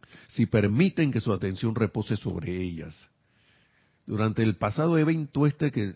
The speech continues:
hubo un encierro a nivel mundial, ustedes se dieron, ya uno se puede ca-, caer en la cuenta de por qué a veces hay gente que no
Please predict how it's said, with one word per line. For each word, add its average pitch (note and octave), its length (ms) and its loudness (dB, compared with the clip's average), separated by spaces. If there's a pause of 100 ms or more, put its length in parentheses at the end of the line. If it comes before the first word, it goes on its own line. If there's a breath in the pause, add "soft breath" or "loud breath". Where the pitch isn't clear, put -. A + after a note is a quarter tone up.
(140)
hubo B2 200 -2
un A#2+ 440 -2
encierro A#2+ 460 -2
a A#2 40 2
nivel A2 280 0
mundial, A2 420 0
ustedes A#2+ 240 -2 (140)
se G#2+ 160 -4
dieron, A#2 340 -2
ya A2 140 -4
uno B2+ 240 0
se - 100 -12
puede A#2+ 240 -2
ca-, G#2 300 -6
caer G#2+ 180 -4
en C3 100 -4
la F#2+ 100 -4
cuenta A2+ 360 -2
de F#2+ 140 -2
por F#2 320 -10
qué C3+ 120 -2
a B2 60 2
veces B2+ 400 -2
hay G#2+ 140 -4
gente A#2 280 -2
que C3 240 -2 (2250 soft breath)
no G#2 560 0